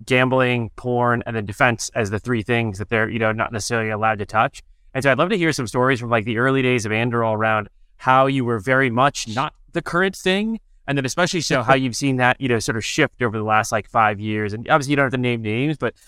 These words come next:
Speaker 1: you know, investors that previously, like, you know, literally were maybe not even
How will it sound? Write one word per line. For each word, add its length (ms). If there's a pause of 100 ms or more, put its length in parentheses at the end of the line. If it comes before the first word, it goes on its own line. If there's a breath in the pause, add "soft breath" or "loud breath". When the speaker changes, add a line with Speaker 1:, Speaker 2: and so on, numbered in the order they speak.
(100)
Speaker 1:
you 100
know, 160
investors 640
that 140
previously, 580
like, 300
you 100
know, 160
literally 300
were 80
maybe 200
not 120
even 100